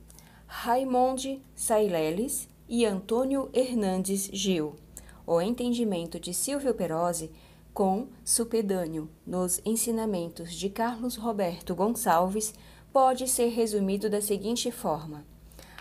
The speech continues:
a posse prescinde do corpus e do animus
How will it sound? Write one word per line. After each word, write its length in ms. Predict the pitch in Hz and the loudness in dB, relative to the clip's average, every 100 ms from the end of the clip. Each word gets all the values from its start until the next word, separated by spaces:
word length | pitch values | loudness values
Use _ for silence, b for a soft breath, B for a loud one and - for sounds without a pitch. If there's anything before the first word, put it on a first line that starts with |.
| B | B
a 120 | - 190 | -2 -2
posse 680 | - 175 175 190 - 262 - B B B | 2 4 6 4 0 -4 -10 B B B
prescinde 720 | 208 190 190 - - 269 269 262 | -2 0 0 2 2 2 2 0
do 160 | 277 | -2
corpus 720 | 285 - 190 214 - 240 233 - | -2 4 6 6 2 -2 -2 0
e 120 | 208 | -2
do 180 | 190 165 | -2 0
animus 580 | 165 190 226 262 269 | 2 2 2 2 -2